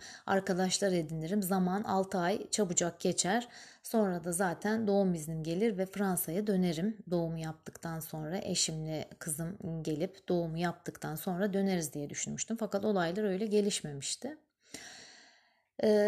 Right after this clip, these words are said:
öğretmenler odasında işte sayılı kişilerle oturup kalkıyorduk.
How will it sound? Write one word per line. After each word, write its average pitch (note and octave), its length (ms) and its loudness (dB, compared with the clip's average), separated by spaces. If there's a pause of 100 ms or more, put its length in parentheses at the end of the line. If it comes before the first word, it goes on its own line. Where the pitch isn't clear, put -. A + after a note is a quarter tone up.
(140)
öğretmenler B3 580 6
odasında G3+ 500 2
işte A#3 220 -2
sayılı B3 640 8 (360)
kişilerle E3+ 880 2 (200)
oturup F#3+ 440 -2
kalkıyorduk. D#3 800 0